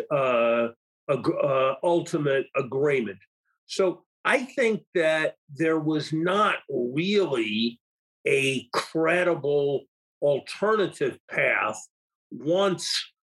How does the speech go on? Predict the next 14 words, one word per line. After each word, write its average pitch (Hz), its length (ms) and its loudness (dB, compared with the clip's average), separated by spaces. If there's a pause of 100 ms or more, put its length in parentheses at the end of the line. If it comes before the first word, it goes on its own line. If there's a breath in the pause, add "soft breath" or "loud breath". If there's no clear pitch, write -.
(160)
China 175 540 0
had 139 440 -2
been 135 640 0 (520)
granted, 131 1120 0 (480 soft breath)
um, 131 500 0 (100)
and 127 180 0
was 131 180 2
clearly 156 580 -2
being 165 360 0
granted 131 680 0
on 123 300 2
a - 20 -4
regular 135 540 0
basis, - 840 -2